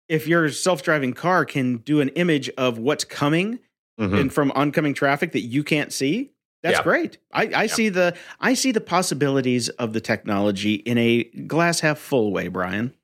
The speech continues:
Speaker 2: Oh, give me a fucking break.
Speaker 1: <laughs>
Speaker 2: You're so full of shit.
Speaker 1: The only thing I hate on this article is that they have fucking autoplay turned on.
Speaker 2: I know. That should be illegal.
Speaker 1: <sighs>
Speaker 2: How about we ban that, politicians? How about you sneak that into a bill?
Speaker 1: Yeah, no more autoplay on the internet.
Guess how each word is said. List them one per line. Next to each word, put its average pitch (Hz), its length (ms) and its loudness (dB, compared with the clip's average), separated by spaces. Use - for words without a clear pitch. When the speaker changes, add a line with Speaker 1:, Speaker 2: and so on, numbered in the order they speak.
Speaker 2:
Oh, 139 100 2
give 95 240 -2
me 80 120 -4
a 71 80 -2
fucking 78 440 -2
break. 76 340 -4
Speaker 1:
<laughs> - 1600 -6
Speaker 2:
You're 160 120 0
so - 280 -2
full 80 260 -6
of 85 80 -6
shit. 76 360 -4
Speaker 1:
The 160 140 2
only 196 200 2
thing 190 180 0
I 160 100 2
hate 165 220 0
on 151 100 0
this 147 160 -2
article 151 340 0
is 139 120 2
that 135 120 -4
they 123 180 0
have 120 260 -4
fucking 156 320 -2
autoplay 123 440 -2
turned 104 220 -6
on. 131 80 2
Speaker 2:
I 127 220 4
know. 92 260 2
That 92 200 0
should - 360 -8
be 80 120 -8
illegal. 76 380 -6
Speaker 1:
<sighs> - 220 -20
Speaker 2:
How 147 240 0
about 285 220 0
we 202 140 -6
ban 117 220 0
that, 98 340 0
politicians? 82 520 -6
How 127 80 0
about 196 140 2
you 165 80 -2
sneak 151 300 -4
that 110 220 2
into 80 240 -4
a 73 60 -6
bill? 71 240 -6
Speaker 1:
Yeah, 175 320 0
no 156 200 2
more 170 240 2
autoplay 117 520 0
on 98 100 -4
the 98 100 -6
internet. 85 480 -14